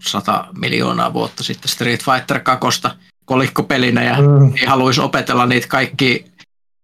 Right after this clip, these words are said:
Speaker 1: kahdensadanseitsemänkymmenen asteen käännöksiä
Speaker 2: Mm.
Speaker 1: vasemmalta oikealle, kolme
Speaker 2: Mm.
Speaker 1: nappia pohjassa tyylisiä juttuja, niin ne, ne,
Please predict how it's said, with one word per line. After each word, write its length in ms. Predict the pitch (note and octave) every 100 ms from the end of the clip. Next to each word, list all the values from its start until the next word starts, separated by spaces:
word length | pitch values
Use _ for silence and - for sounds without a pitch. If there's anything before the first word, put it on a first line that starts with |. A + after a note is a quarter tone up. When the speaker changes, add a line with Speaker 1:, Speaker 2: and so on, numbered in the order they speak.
| _ _ _ -
Speaker 1:
kahdensadanseitsemänkymmenen 1160 | B2 C#3 - B2 C3+ B2 - A#2+ A#2+ A#2 A#2+
asteen 360 | A#2 - B2+ A#2
käännöksiä 600 | C3+ B2 A#2 A2 - A2
Speaker 2:
Mm. 40 |
Speaker 1:
vasemmalta 500 | B2+ C#3 A2+ A2 G#2+ -
oikealle, 680 | B2+ C3 - C2 C2 - - - -
kolme 300 | B2+ D#3+ D3+
Speaker 2:
Mm. 40 |
Speaker 1:
nappia 340 | - - - -
pohjassa 400 | C#3 D3 C#3 -
tyylisiä 500 | - C#3 - - C#2+
juttuja, 400 | - - - -
niin 280 | C2 - E3 _ _ _ _ _ _ -
ne, 160 | F3+ F#3
ne, 260 | A3+ B3+